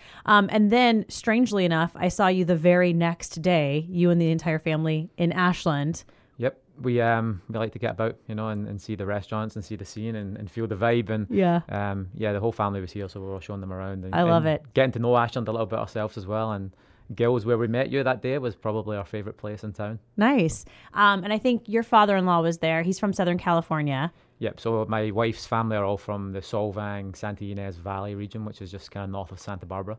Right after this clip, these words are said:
Speaker 1: Right. And so my husband's from Southern California, so they struck up a conversation. So it was then I knew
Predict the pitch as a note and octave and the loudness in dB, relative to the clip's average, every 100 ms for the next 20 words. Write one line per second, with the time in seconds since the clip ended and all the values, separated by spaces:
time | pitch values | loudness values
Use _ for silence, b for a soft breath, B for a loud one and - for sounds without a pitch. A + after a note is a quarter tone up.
0 | _ F#3 F3+ D#3+ - F#3 F3 F#3+ F3 E3+ | _ 0 2 2 -2 -4 -2 0 0 -2
1 | D#3+ E3 F3 F3+ F3+ F3 E3+ E3+ D#3+ D#3+ | -4 -4 -2 -2 -2 -4 -2 -2 0 -2
2 | D3+ D3+ D3+ D#3+ D#3+ D#3 F3 F#3 - F3 | -4 -6 -6 -6 -4 0 0 0 -2 -4
3 | D#3+ D#3+ E3 D#3+ D#3+ D#3+ D#3 E3 F#3+ - | -4 -4 -4 -2 -4 -4 -4 -2 -2 -2
4 | B B C4 C4+ A#3 F#3 A3 A#3+ C4 A#3+ | B B 4 4 2 4 4 6 2 0
5 | F3 F#3+ F#3+ F#3+ F#3 F3 F3 | 0 2 2 2 2 0 -2